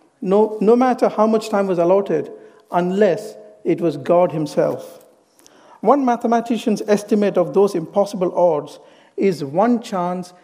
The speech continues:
in thirteen trillion, which is one in ten raised to the power hundred and fifty-six, which is one followed by hundred and fifty-six zeros. It's such a huge number.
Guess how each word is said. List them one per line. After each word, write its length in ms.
in 380
thirteen 800
trillion, 540
which 220
is 160
one 320
in 380
ten 220
raised 220
to 80
the 100
power 380
hundred 260
and 160
fifty-six, 720
which 160
is 120
one 240
followed 480
by 160
hundred 360
and 140
fifty-six 500
zeros. 540
It's 160
such 320
a 140
huge 640
number. 520